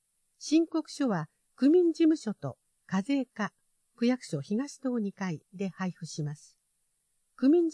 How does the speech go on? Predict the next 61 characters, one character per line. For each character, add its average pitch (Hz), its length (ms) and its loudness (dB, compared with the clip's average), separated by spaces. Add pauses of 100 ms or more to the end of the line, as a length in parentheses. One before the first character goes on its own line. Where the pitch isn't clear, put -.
務 311 100 2
所 233 160 -4
で 190 100 -2
は 143 200 -4 (240)
一 180 240 -2
月 277 260 -4
二 208 140 -6
十 - 120 -20
日 - 240 -6
木 170 300 -4
曜 262 160 -2
か - 160 -14
ら。 117 80 -18 (1160)
ご 202 100 2
自 311 160 0
宅 - 280 -6
等 330 200 -2
に 175 240 -2 (120)
郵 277 180 0
送 320 220 -2
す 330 140 -4
る 311 80 -2
こ 320 140 -4
と 311 100 -2
も 202 140 0
可 196 160 -6
能 240 200 0
で 233 120 -4
す 175 160 -6
の 123 100 -4
で、 113 180 -16 (380)
申 285 260 2
告 285 200 -6
書 277 140 -4
が 262 100 -4
必 - 260 -8
要 269 160 0
な 247 140 -4
方 233 260 -6
は 135 160 -4 (320)
課 220 140 4
税 285 220 0
課 254 200 -6
へ 247 160 -6
ご 196 140 0
連 226 160 2
絡 214 140 -4 (120)
く 180 80 -8
だ 175 120 -8
さ 151 160 -8
い。 - 100 -12 (1160)
窓 233 260 4
口 277 240 0
は 196 180 -2 (140)
大 240 160 0
変 320 240 -2
混 294 240 0
雑 151 200 -8
し - 140 -12
ま 120 140 -14
す。 - 240 -20